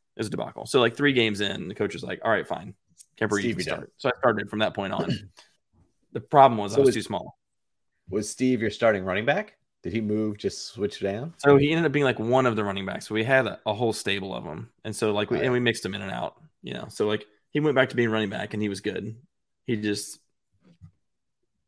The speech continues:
Speaker 1: we had other guys too.
Speaker 2: Right.
Speaker 1: Um, but after
Speaker 2: Yeah.
Speaker 1: that season, I realized I was not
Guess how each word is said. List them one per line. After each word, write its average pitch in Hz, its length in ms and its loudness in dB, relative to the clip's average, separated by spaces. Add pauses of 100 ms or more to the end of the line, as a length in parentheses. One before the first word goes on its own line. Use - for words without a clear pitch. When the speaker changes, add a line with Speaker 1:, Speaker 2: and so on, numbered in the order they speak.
(120)
Speaker 1:
we - 220 -4
had 113 100 2
other 101 140 -2
guys - 220 -6
too. 76 220 -6 (840)
Speaker 2:
Right. 107 200 0
Speaker 1:
Um, 95 280 -8
but 127 340 4
after 147 260 2
Speaker 2:
Yeah. 135 100 4
Speaker 1:
that 110 100 2
season, 110 580 -2
I 110 60 -6
realized 104 420 0
I 98 40 -4
was 95 120 -6
not 98 400 -2